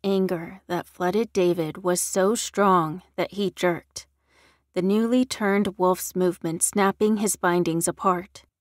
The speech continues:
Judging by Madeline's startled glance, David assumed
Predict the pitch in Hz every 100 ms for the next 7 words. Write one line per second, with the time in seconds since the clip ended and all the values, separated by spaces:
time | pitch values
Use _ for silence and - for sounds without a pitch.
0 | _ _ _ _ - 185 180 202 214 214
1 | 214 196 185 180 170 160 165 - - 165
2 | 165 160 - 190 190 165 - - - -
3 | _ _ _ _ _ _ _ _ - 180
4 | 208 247 240 - 196 170 160 -